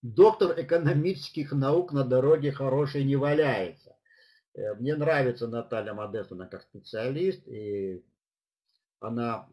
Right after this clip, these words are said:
э, могла бы вам подсказать в дальнейшем. Ну вот уже некоторые проявили интерес. Пожалуйста, коллеги, как видите, мы ничего не пиарим. Мы даём,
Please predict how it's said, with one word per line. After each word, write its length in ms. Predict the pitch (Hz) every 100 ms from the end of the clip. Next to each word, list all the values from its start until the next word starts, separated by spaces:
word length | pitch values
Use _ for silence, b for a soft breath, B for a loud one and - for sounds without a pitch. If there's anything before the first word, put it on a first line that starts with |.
| -
э, 260 | - 101 98 -
могла 400 | 107 107 110 117
бы 240 | 117 98
вам 320 | 98 92 95
подсказать 720 | - 82 - - 82 101 104 - - _ _ _
в 40 | -
дальнейшем. 580 | 87 78 - 58 _ _ _ _ _ b b b b b _ _ _
Ну 160 | 131 170
вот 240 | 165 180
уже 320 | 131 107 131
некоторые 920 | 120 131 131 123 127 120 120 120 120
проявили 600 | 95 101 98 98 101 95
интерес. 500 | 95 92 127 147 190
Пожалуйста, 680 | - 107 113 160 170 - 135
коллеги, 460 | - 120 117 113 110
как 260 | 139 139
видите, 440 | 175 180 147 - 127
мы 420 | 139 185 185 - 110
ничего 320 | 120 120 165
не 140 | 156
пиарим. 540 | 135 117 98 87 82 - B B B B B _ -
Мы 180 | 123 139
даём, 600 | 123 131 143 135 120